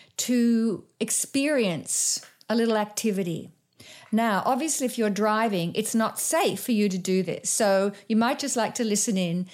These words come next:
And then when you get to your destination or at some time during the next few days, you might like to try this out.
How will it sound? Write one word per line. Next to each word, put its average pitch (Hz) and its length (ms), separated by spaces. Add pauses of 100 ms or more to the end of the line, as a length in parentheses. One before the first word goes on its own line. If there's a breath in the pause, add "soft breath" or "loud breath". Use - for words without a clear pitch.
(180 loud breath)
And 208 140
then 247 160
when 233 160
you 220 100
get 214 280
to 226 120
your 208 140
destination 202 760
or 170 140
at - 100
some 214 220
time 208 440 (280 loud breath)
during 202 800 (160)
the 202 160
next 220 240
few 226 200
days, 185 380
you 220 60
might 214 240
like 196 200
to 196 120
try 196 340
this 180 220
out. 170 340